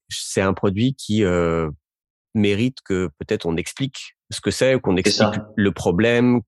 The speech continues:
Speaker 1: qu'on explique qu'il y a des solutions et que vous avez une solution. Et quand on essaie de faire ça, souvent, euh, soit des vidéos un peu, euh, qui donnent des informations sans pitcher un produit derrière, soit des articles,
Speaker 2: Mhm.
Speaker 1: euh, qui vont expliquer quels sont ces, ces problèmes.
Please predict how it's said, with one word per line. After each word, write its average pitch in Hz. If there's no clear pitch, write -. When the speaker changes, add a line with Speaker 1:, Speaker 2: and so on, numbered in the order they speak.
Speaker 1:
qu'on 92
explique -
qu'il 92
y -
a 82
des 85
solutions 110
et 82
que -
vous 98
avez 87
une 85
solution. 87
Et 82
quand 85
on 85
essaie 90
de -
faire 85
ça, -
souvent, 98
euh, 82
soit -
des 95
vidéos 98
un 82
peu, 92
euh, 73
qui -
donnent 85
des 85
informations 92
sans 92
pitcher 110
un 92
produit 98
derrière, 98
soit -
des 98
articles, 104
Speaker 2:
Mhm. 90
Speaker 1:
euh, 82
qui -
vont 78
expliquer -
quels -
sont 85
ces, 78
ces -
problèmes. 101